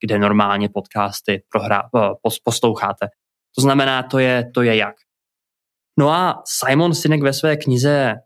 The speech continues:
vlastně říká, že spousta firem ztroskotá nebo zůstane pouze na těchto dvou bodech. To znamená, firma, která třeba chce vyrábět,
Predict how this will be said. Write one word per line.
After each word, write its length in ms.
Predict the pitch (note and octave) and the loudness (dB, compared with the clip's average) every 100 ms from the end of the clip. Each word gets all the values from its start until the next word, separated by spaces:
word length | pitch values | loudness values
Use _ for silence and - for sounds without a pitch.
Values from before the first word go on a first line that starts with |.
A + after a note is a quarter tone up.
| _ | _
vlastně 300 | A#2 - C#3 | -10 -2 0
říká, 380 | A#2+ A2+ B2+ B2 | 0 0 0 0
že 120 | C3 | -2
spousta 640 | B2+ - B2+ C3+ C3 D3+ | -4 -2 0 0 0 -2
firem 560 | C#3 - A#2+ A#2+ A#2+ A#2+ A#2+ | -2 0 0 2 0 -2 -4
ztroskotá 1040 | - - A#2+ A#2+ - B2+ B2+ B2 A#2+ A#2+ | -10 -2 -2 -2 -2 0 0 0 0 -2
nebo 240 | A#2+ G#2+ G#2+ | -4 -4 -4
zůstane 840 | G#2 C3 C#3+ - E3 C#3+ A#2 B2 - | -2 0 0 0 0 0 0 -2 -2
pouze 300 | A#2+ A#2+ B2+ | 0 2 0
na 100 | B2 | 0
těchto 300 | B2 A2 A#2 | -2 -2 0
dvou 280 | A#2 A#2 | 2 0
bodech. 240 | G#2 G2+ G2+ _ | 0 -2 -4 _
To 80 | A#2+ | -2
znamená, 540 | A#2 A#2+ B2 B2+ B2 A#2+ - _ _ - | 2 4 4 2 0 -2 -8 _ _ -2
firma, 360 | C3+ C3 B2+ | 2 2 0
která 300 | - B2+ B2 | -2 -2 -2
třeba 400 | B2 - B2 A#2+ | -4 -4 0 0
chce 300 | A2+ - B2+ | -2 -4 -2
vyrábět, 640 | A2 A2+ A2+ A2+ A#2 A#2+ | 0 2 2 0 0 -2